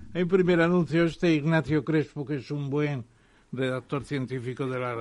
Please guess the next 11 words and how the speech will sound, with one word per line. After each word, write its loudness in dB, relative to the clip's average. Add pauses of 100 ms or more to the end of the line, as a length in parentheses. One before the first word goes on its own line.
(140)
de -8
La -6
Razón. -8 (360)
Siempre -2
se -2
anda -2
un -4
poco -6
con -4
los -6
misterios. -6